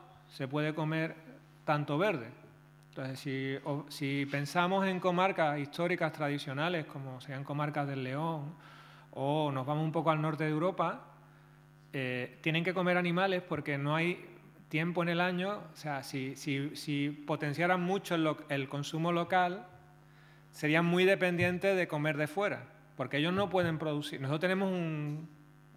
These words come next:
todavía tenemos una, un clima estupendo pa-, para producir todo el año.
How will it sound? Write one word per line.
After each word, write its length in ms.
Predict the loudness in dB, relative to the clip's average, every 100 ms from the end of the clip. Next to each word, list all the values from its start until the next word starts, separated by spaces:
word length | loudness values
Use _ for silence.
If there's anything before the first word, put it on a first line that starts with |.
| -20 -20 -20 -20 -20 -10
todavía 480 | -2 2 4 4 2
tenemos 340 | -2 -2 -2
una, 300 | -2 -2 -4
un 180 | -6 -8
clima 340 | -4 -2 -2 -2
estupendo 540 | -4 -6 -6 -6 -8
pa-, 240 | -10 -12
para 220 | -10 -8 -8
producir 500 | -6 -6 -6 -6 -4
todo 220 | -4 -2
el 100 | -2
año. 240 | -4 -6